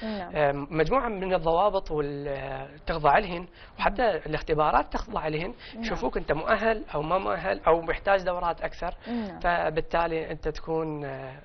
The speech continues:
Speaker 2: محصل على هذا الموضوع.
Speaker 1: أوكي. طيب، اليوم ك-، يعني كيف إنه إحنا اليوم نحمي حساباتنا، نحمي تليفوناتنا من الاختراق؟
Speaker 2: يعني هي بصراحة هي، آه،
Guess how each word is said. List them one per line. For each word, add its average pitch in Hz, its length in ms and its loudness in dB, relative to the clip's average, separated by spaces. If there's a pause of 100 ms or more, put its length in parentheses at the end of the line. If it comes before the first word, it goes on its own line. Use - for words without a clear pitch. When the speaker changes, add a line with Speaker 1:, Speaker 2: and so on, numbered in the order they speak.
(140)
Speaker 2:
محصل 151 440 0
على 139 140 -2
هذا 135 160 -6
الموضوع. 131 280 -10 (280)
Speaker 1:
أوكي. 175 300 -6 (440)
طيب، 190 180 2 (160)
اليوم 294 520 4 (500)
ك-، - 140 -12
يعني 226 260 -2
كيف 330 400 -4
إنه 214 280 -4
إحنا 240 240 -4
اليوم 208 280 -2
نحمي 226 380 -4
حساباتنا، 269 1000 2 (360)
نحمي 254 400 2
تليفوناتنا 226 960 0
من 403 240 2
الاختراق؟ 208 680 2 (920)
Speaker 2:
يعني 233 180 -2
هي 220 500 0
بصراحة 208 400 4
هي، 196 180 2 (120)
آه، 165 380 -2